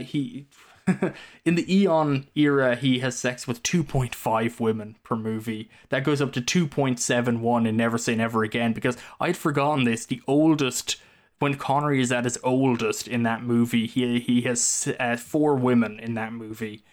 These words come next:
'Cause at that point, just suspend your disbelief. Let's go for it.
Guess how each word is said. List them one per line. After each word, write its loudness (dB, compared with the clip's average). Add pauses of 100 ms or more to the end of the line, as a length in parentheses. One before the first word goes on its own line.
(340)
'Cause 0
at 0
that -2
point, 0
just -4
suspend -2
your 2
disbelief. -2
Let's -4
go 0
for -4
it. -10